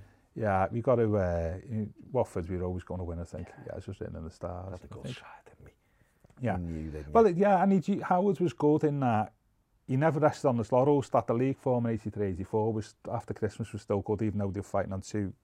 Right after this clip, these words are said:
Speaker 1: two
Speaker 2: Two
Speaker 1: cups.
Speaker 2: from, yeah.
Speaker 1: So we covered the League Cup final against Liverpool, where they were, they were unlucky at Wembley. Uh, Alan Hansen handball, you know, but in Main Road, they were just as good.
Speaker 2: Mm.
Speaker 1: Um, so you see the good team, and, like, the league form was good.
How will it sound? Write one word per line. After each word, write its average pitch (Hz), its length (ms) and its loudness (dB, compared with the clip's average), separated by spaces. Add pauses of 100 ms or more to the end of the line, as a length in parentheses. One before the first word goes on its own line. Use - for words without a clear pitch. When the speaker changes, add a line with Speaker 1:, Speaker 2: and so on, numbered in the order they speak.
(140)
Speaker 1:
two - 200 -10
Speaker 2:
Two 95 100 -8
Speaker 1:
cups. 104 220 -2
Speaker 2:
from, 71 100 -14 (180)
yeah. 85 280 -10
Speaker 1:
So 113 160 0
we 104 100 0
covered 113 300 -2
the 110 80 2
League 98 220 0
Cup 95 180 -6
final 98 360 -4
against 92 400 -8
Liverpool, 92 440 -6
where 92 160 -4
they 90 80 -6
were, 92 260 -8
they 101 80 -8
were 101 60 -4 (100)
unlucky 92 400 -8 (640)
at 92 80 -6
Wembley. 95 480 0 (340)
Uh, 98 200 -4 (180)
Alan 95 200 -2
Hansen 95 340 -6
handball, 95 440 -4 (160)
you 98 120 -6
know, 90 160 -2
but - 160 -4
in 92 260 -6
Main 101 240 -4
Road, 92 220 0
they 104 60 -4
were 95 60 -2
just - 260 -10
as 92 80 -6
good. 95 280 -4 (260)
Speaker 2:
Mm. 101 500 -4
Speaker 1:
Um, 107 100 -6 (320)
so 123 100 -2
you 107 60 2
see 123 160 2
the 107 100 2
good 104 160 4
team, 104 460 0
and, 104 120 0
like, 101 200 2 (260)
the 104 80 -4
league 110 220 2
form 104 260 2
was 101 140 -2
good. 101 280 -4